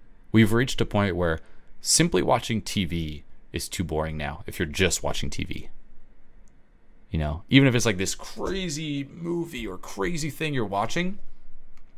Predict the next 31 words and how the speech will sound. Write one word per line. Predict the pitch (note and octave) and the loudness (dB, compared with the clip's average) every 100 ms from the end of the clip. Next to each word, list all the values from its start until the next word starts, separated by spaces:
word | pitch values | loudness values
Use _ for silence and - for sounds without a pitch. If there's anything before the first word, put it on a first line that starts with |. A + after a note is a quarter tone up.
| - | -10
you | A2 G2+ | -4 -4
can't, | - A#2 B2 | -2 -2 0
you | A#2+ | -2
have | G#2 | -2
trouble | - B2 A#2+ B2 | 0 0 2 -2
just | G#2 F#2 - | -2 -4 -2
sitting | B2+ A2+ F#2+ | 0 0 0
there | E2 D#2+ E2 - - - - - | -2 -2 -4 -6 -8 -6 -8 -2
watching | F#2+ F#2+ - F2+ | 2 4 2 0
the | D#2+ | -2
T | - | -4
V. | D2 - - - - - - - | -6 -6 -10 -10 -12 -14 -12 -4
You | G2+ | -4
have | - | -2
to | |
be | G2 F#2 - | -4 -4 -2
on | G2 G#2+ | 0 2
your | G#2 G2 D2+ | 0 0 -2
fucking | - G2 F2+ | -4 -6 -6
phone | - F2+ | -4 -4
at | E2 | -4
the | - | -6
same | - F#2 | -6 -6
time, | - E2 F2+ B2+ - - - - - - - | -6 -6 -6 -8 -12 -20 -20 -20 -20 -20 -12
going | F#2+ F2 | -8 -4
back | E2 E2 | -4 -6
and | E2+ | -12
forth, | D2+ - - - - - _ _ - - _ - | -12 -14 -18 -20 -20 -20 _ _ -20 -20 _ -10
doing | F2 D#2+ | -8 -10
two | - | -14
things. | E2 E2+ E2+ - - | -14 -14 -16 -18 -18